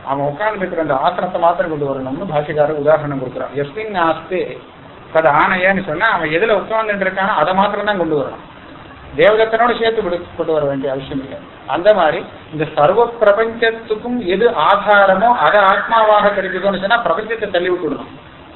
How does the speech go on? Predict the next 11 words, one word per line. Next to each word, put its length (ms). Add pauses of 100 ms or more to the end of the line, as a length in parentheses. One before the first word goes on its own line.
(400)
அந்த 240
ஆதாரம்னு 600
ஒரு 120
ஸ்வரூபம் 420
இருக்கு, 300 (500)
அந்த 240
ஸ்வரூபத்தை 540
புரிஞ்சுக்கணும். 600 (200)
அதுக்கு 360
எச்சப்தம் 540
உபயோகப்படுறது, 640